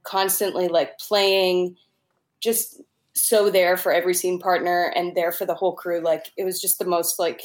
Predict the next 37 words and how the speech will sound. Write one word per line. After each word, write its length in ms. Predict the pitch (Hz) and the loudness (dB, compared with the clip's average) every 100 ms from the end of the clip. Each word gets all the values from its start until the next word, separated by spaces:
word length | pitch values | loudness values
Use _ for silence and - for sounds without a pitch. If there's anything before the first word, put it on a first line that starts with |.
| - | -14
joyful 720 | 180 165 165 165 160 151 151 _ | -4 0 0 0 0 -2 -4 _
experience. 800 | - - 160 156 147 104 - - _ - - - | -6 -6 -6 -4 -4 -6 -10 -18 _ -20 -16 -4
And 140 | 185 | -2
he 140 | 185 185 | 0 2
brings 340 | 185 180 170 | 4 4 2
this, 200 | 180 - | 2 2
like, 220 | 170 170 | 2 0
real, 540 | 175 180 165 156 160 - _ - _ _ | 0 2 4 4 0 -6 _ -20 _ _
you 160 | - 175 | -2 0
know, 160 | 170 | 0
Matthew 480 | - 170 165 160 170 | 0 0 0 0 -2
Rhys 300 | 165 165 165 | 0 -2 -2
style, 420 | - 165 160 160 | 0 2 4 4
like, 320 | 147 - - - - _ _ _ - | 2 0 -4 -12 -16 _ _ _ -20
grit 520 | 180 170 175 170 - - - _ | -10 -2 2 2 2 -4 -10 _
and 160 | 185 170 | -8 -6
humor 380 | 180 160 165 | -4 -2 -2
to 160 | 160 - | -6 -6
the 100 | 160 | -8
character. 540 | 160 139 143 - 104 101 | -4 -4 -4 -6 -8 -8
And 200 | - - - | -10 -14 -2
John 240 | 190 180 | 0 2
Lithgow's 480 | 156 170 180 170 170 | 0 0 2 2 2
in 200 | 170 160 | 0 0
it, 280 | 160 160 156 | 0 0 -2
and, 280 | 139 139 - - - - _ - | -4 -6 -12 -20 -20 -20 _ -8
um, 340 | 147 131 - | -4 -4 -4
Shea 240 | - - 170 | 0 2 2
Wiggum's 440 | 160 175 175 165 | 2 2 0 0
in 180 | 170 165 | 0 2
it, 280 | 160 160 156 | 4 2 2
and 240 | 90 87 | -6 -4
Gail 240 | 170 160 156 | 0 0 0
Rankin, 560 | 151 160 170 156 147 | -4 -6 -4 -4 -4
and 160 | 147 - _ | -8 -14 _
yeah, 180 | - - - | -14 -12 -8
it's 380 | 170 - - - | -6 -4 -6 -10